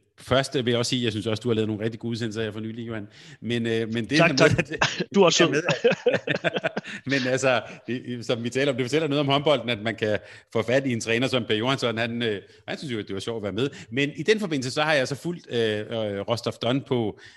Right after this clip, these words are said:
Speaker 1: øh, primært på Instagram. Og altså, jeg skal love for, at det er en af de vildeste SoMe-afdelinger, jeg nogensinde har set. Altså, øh, ikke blot bliver,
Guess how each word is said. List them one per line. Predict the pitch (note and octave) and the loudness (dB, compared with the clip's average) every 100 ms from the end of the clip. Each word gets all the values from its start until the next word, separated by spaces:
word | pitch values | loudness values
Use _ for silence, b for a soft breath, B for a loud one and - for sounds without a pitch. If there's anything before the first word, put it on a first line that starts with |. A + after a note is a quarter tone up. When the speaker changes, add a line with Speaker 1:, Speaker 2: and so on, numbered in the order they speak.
| - | -14
Speaker 1:
øh, | G2+ | -8
primært | - C#3 C3+ A#2 | 0 0 0 -4
på | B2 | -4
Instagram. | C3 - C3 A2 F#2+ E2 | -4 -4 -4 -4 -8 -10
Og | G#2 G2 | -14 -10
altså, | G#2 G#2+ F#2 B B B A2+ | -6 -6 -6 B B B -10
jeg | |
skal | - B2 | -4 0
love | A#2 E3+ | 4 4
for, | C3 B2+ | 4 0
at | B2+ | 0
det | D3 D3 | 0 2
er | |
en | D#3+ | 2
af | |
de | C#3+ D3+ G#2+ F#2+ | 0 -6 -6 -2
vildeste | D3 G3 - A#2 | 0 0 -2 -6
SoMe-afdelinger, | - C3+ C#3+ C#3+ D3+ A#2 A#2 A#2 G#2+ A2 | 0 2 2 2 0 -2 -4 -6 -4 -2
jeg | A2+ | -2
nogensinde | A#2 C#3 C3+ A#2+ | 0 -2 -2 -4
har | |
set. | A2+ A#2+ A#2 | -4 -6 -6
Altså, | A2+ A#2 G#2+ F#2+ B B B _ | -4 -2 -2 -4 B B B _
øh, | G#2+ | -10
ikke | - E3 - | -6 -6 -4
blot | C3+ C#3 - | -2 -2 0
bliver, | C#3 B2 A2+ A2 | 0 0 0 -4